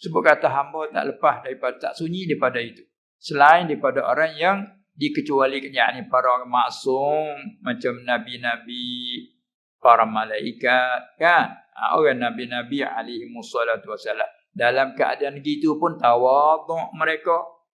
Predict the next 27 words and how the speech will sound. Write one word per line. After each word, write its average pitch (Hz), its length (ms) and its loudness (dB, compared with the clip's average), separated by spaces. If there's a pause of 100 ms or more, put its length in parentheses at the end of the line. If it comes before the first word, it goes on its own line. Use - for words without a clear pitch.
(420)
Mereka 123 320 2
tidak 135 320 0
silakan 151 640 0
kelebihan 156 480 -2
yang 156 100 -4
diberi 156 300 -4
oleh 151 240 2
Allah. 190 480 0 (240)
Silakan 139 560 4
berasa 127 400 -2
salah 175 720 -4
kepada 117 400 -6
Allah. 107 320 -8 (100)
Sebab 135 220 2 (100)
itulah, 226 220 4 (240)
"Rabbana 131 640 0
zalamna 120 840 -2
anfusana 113 1000 -4 (160)
wa 127 160 4
illam 117 400 -8
taghfir 110 560 -4
lana 113 500 -2 (220)
wa 117 240 2
tarhamna 117 960 -4 (260)
lanakunanna 131 880 0
minal 113 300 -12
khasirin." 104 640 -2